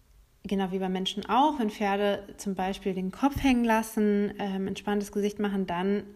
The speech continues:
hormontechnisch und nervensystemtechnisch entspannen sie sich auch. Das ist so wie wir, wenn wir lächeln und man irgendwann merkt, oh, ich krieg gute Laune.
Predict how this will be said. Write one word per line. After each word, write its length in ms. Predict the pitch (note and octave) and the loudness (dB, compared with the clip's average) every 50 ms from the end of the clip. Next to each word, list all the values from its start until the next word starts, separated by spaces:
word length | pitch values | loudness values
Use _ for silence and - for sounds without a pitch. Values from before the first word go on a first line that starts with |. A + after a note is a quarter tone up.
| - - | -10 -4
hormontechnisch 880 | - G3 F#3+ G3 G3+ G#3+ G#3 - - G#3 G#3 G#3 G3+ G3+ G3+ - - - - | -2 0 2 2 2 0 0 -4 -6 -6 -2 -2 -2 -2 -2 -6 -10 -10 -10
und 280 | G3 F#3 F#3 F#3 - - | -8 -8 -6 -8 -6 -6
nervensystemtechnisch 1200 | G3 F#3 G3+ G#3+ - A#3 G3+ G3+ G3 - G#3+ G3+ G3 G3+ G3+ G3 - - - F#3+ - G3 G3+ G3 G3+ - - - - - - - - | -4 -4 -4 -4 -4 -6 -6 -6 -6 -4 -2 -2 -2 -2 -4 -8 -12 -12 -14 -8 -6 -6 -6 -6 -8 -14 -20 -20 -20 -20 -20 -8 -4
entspannen 420 | G3+ G3 F#3+ - F#3 F3+ G3 G3 | -4 -4 -4 -4 -2 0 0 0
sie 100 | F#3 F3+ | -2 -4
sich 180 | F3+ F3 - F3+ | -6 -6 -4 -2
auch. 200 | F3+ F3 E3+ - | -2 -2 -4 -6
Das 160 | F3+ F3+ - | -10 -10 -10
ist 120 | F3+ - | -8 -4
so 120 | - G3+ F#3+ | -2 -2 -2
wie 160 | F#3+ F#3 F3+ | 0 0 2
wir, 220 | G#3 A#3+ C#4+ C#4 | 6 6 6 6
wenn 140 | A#3 A3 A3 | 6 4 4
wir 100 | G3+ F#3+ | 4 4
lächeln 500 | F#3 G3+ A#3+ C#4+ C#4+ D4 D4 D4 D#4 C#4+ | 4 4 4 4 4 4 4 6 6 4
und 120 | A3+ G#3+ | 4 2
man 160 | G3+ G3+ F#3+ - | 2 0 0 0
irgendwann 320 | - G3 G3+ G3 F#3+ F#3+ | 0 0 2 0 0 0
merkt, 220 | F#3+ F#3+ G3 G3 | -2 -2 -2 -2
oh, 80 | - F4 A4+ | -2 -2 -2
ich 100 | - - | -4 -2
krieg 200 | - C4 C4 C4 | -2 -2 0 0
gute 300 | B3 A3+ G#3 - - G#3 | -2 -2 -2 -4 -4 -2
Laune. 400 | G3+ A3 B3+ D4 D4+ D#4+ F4 | 0 2 2 2 2 2 0